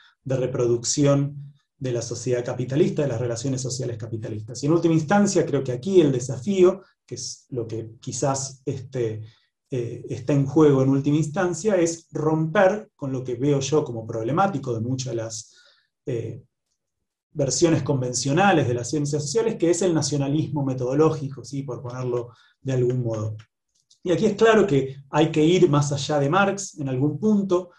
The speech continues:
porque Marx nunca llegó a completar lo que era el plan de, de la obra para la crítica de la economía política, hasta incluir el libro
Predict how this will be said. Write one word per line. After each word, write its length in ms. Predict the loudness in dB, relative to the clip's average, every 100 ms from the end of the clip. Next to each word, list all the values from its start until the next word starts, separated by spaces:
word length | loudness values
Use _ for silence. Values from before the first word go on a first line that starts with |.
| _
porque 200 | -6 -2
Marx 260 | -2 -2 0
nunca 300 | 2 4 2
llegó 240 | 0 0
a 60 | 0
completar 520 | -2 -4 -4 0 2
lo 140 | 0
que 80 | -2
era 100 | -4
el 140 | -4 0
plan 420 | 4 4 4 0
de, 220 | -2 -4
de 120 | -8
la 120 | 0
obra 360 | 6 6 6 2
para 180 | -4 -6
la 140 | -6
crítica 320 | -4 -6 -4
de 40 | -4
la 60 |
economía 440 | -4 -6 -2 -2 2
política, 540 | 6 6 4 0 0 -8 _
hasta 240 | -14 -2
incluir 460 | 0 2 4 6 6
el 180 | 4 4
libro 540 | 4 4 4 2 0